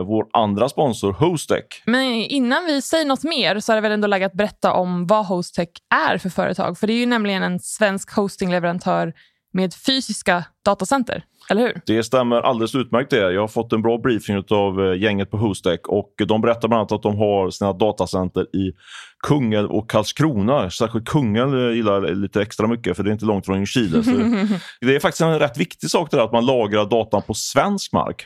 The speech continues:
Speaker 2: Ja, nej, men exakt. För det här med säkerhet har ju blivit en allt viktigare sak både för organisationer och företag.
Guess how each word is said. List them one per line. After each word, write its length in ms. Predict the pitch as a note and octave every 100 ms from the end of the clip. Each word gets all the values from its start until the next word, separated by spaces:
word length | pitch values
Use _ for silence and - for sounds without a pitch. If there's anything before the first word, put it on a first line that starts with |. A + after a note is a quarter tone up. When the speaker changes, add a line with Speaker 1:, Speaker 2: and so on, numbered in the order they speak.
| -
Speaker 2:
Ja, 200 | G#3+ C4
nej, 140 | C#4
men 220 | C4+ C4 A#3+
exakt. 480 | B3 - - -
För 120 | - A#3+
det 60 |
här 200 | A#3 B3+
med 320 | A#3+ A3+ A3+
säkerhet 520 | - B3+ A#3 B3+ B3+ C4
har 60 |
ju 60 | A3+
blivit 240 | G#3 G3
en 80 | F3+
allt 360 | - G#3+ G3+ -
viktigare 380 | F#3+ - F#3 F3+
sak 340 | - G3+ -
både 160 | G3 F3
för 100 | E3+
organisationer 680 | E3+ E3+ E3+ D#3+ E3+ F3 E3+
och 60 |
företag. 540 | - D3+ - D#3 G3+